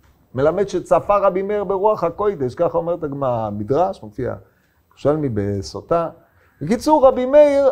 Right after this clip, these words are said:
ראה את כל הצדדים, בבהירות שאף אחד אחר לא יכול היה לראות. הוא ראה את כל הפנים. הוא לא היה צריך בר פלוגתא. כשאנחנו לומדים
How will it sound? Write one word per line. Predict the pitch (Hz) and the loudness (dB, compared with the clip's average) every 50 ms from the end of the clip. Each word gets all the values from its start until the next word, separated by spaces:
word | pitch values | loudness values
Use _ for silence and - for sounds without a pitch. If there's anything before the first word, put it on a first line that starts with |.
| - - | 2 2
ראה | 175 165 185 208 214 - 208 240 254 262 | 4 6 6 6 6 6 6 8 8 8
את | 269 254 - | 6 4 2
כל | - - 240 269 294 294 | 4 6 8 8 8 8
הצדדים, | 302 - - - - 170 175 147 131 123 110 98 95 98 | 6 2 0 -2 2 4 4 4 4 2 0 -2 0 2
בבהירות | 117 160 170 170 220 202 175 208 220 214 240 269 285 - | 4 4 4 4 4 2 2 0 0 -2 -2 -2 -2 0
שאף | - 247 240 226 233 | 0 0 0 0 -2
אחד | 220 226 226 214 | -2 -2 -2 -2
אחר | 240 226 - 226 226 226 | -2 -4 -2 -2 0 0
לא | 226 226 | 0 -2
יכול | 226 220 - - 214 214 | -2 -4 -2 -2 0 2
היה | 214 208 202 | 2 2 2
לראות. | 196 196 190 196 233 240 214 - - - _ _ _ _ _ _ _ _ _ _ _ _ _ _ _ _ | 2 0 0 -2 -2 -4 -6 -8 -14 -18 _ _ _ _ _ _ _ _ _ _ _ _ _ _ _ _
הוא | - 113 131 175 | 4 6 6 8
ראה | 220 214 208 226 240 240 | 8 6 6 4 4 2
את | 226 - | 2 2
כל | - 233 240 240 | 2 4 4 4
הפנים. | 240 240 - 233 220 226 247 262 247 185 - - _ _ _ _ _ _ _ _ _ _ _ _ _ _ _ _ _ _ _ _ - _ | 4 2 2 0 0 -2 -4 -10 -10 -12 -14 -16 _ _ _ _ _ _ _ _ _ _ _ _ _ _ _ _ _ _ _ _ -6 _
הוא | - 165 180 | 6 8 8
לא | 208 233 247 | 10 10 10
היה | 247 254 262 | 10 10 8
צריך | 254 254 - - 226 208 208 208 240 254 269 240 - | 6 2 2 6 6 6 6 4 4 2 2 2 0
בר | 175 160 202 202 208 202 196 202 - | 2 4 6 6 6 6 4 0 -4
פלוגתא. | - 220 226 247 277 311 277 226 190 - - 170 123 95 65 - - - _ _ - | -2 0 2 2 2 2 0 -2 -2 2 4 4 4 4 2 -2 -8 -20 _ _ -4
כשאנחנו | - 151 156 208 240 240 226 240 233 | 0 0 2 2 0 -2 -2 0 2
לומדים | 214 202 180 165 151 175 233 226 185 147 139 143 | 2 2 2 2 0 0 0 0 0 0 -2 -4